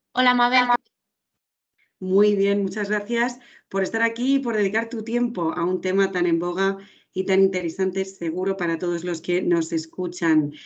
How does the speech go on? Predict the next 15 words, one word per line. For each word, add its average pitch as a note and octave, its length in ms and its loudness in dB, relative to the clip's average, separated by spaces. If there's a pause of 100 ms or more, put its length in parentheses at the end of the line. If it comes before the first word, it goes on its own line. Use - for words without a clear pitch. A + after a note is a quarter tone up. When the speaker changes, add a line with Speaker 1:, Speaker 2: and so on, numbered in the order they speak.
(400)
Speaker 2:
Smart A#3 440 2
Grid, G#3+ 440 -4
despliegue A3+ 540 -2
de B3 80 -4
flexibilidad G#3 560 0
y A#3 60 -2
almacenamiento, F#3+ 1000 0
elementos A3+ 600 0
claves A#3+ 500 0
de G#3+ 80 -2
la G3 120 0
transacción, F3 800 -4 (160)
perdón, F#3 380 0
transición F#3 480 -2
energética G#3 680 0